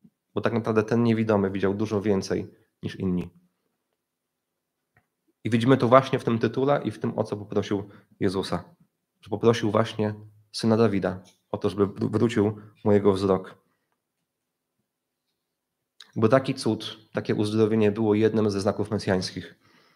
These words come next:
I sam Jezus o tym mówił. Sam Jezus mówił o tym wcześniej, że właśnie takie cuda świadczą o tym, że jest Mesjaszem.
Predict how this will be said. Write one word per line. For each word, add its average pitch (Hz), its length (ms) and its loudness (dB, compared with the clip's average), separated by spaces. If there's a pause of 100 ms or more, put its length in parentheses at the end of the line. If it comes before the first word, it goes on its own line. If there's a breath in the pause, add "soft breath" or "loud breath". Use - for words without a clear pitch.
(680 soft breath)
I - 160 -4
sam 151 220 6
Jezus 139 200 4
o 131 80 -2
tym 131 140 0
mówił. 90 360 0 (480)
Sam 117 160 -2
Jezus 120 240 -2
mówił 127 240 -2
o 113 40 0
tym 110 160 -2
wcześniej, 113 420 -2
że 113 80 -4
właśnie 117 300 -4
takie 123 240 -4
cuda 113 280 -2
świadczą 117 440 -2
o 117 100 2
tym, 113 340 -2 (180)
że 104 100 0
jest 104 160 0
Mesjaszem. 101 480 0